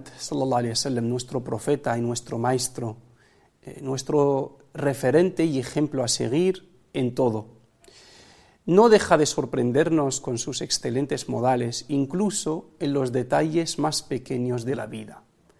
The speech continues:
Con estas enseñanzas de hoy quiero mandar un mensaje a los padres y a las madres. Dedicad tiempo a vuestros hijos. Tratadlos con cariño y con amor.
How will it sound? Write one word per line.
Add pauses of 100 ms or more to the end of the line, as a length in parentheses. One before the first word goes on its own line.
(640)
Con
estas
enseñanzas
de
hoy
quiero
mandar
un
mensaje
a
los
padres
y
a
las
madres. (680)
Dedicad (140)
tiempo
a
vuestros
hijos. (760)
Tratadlos
con
cariño
y
con
amor.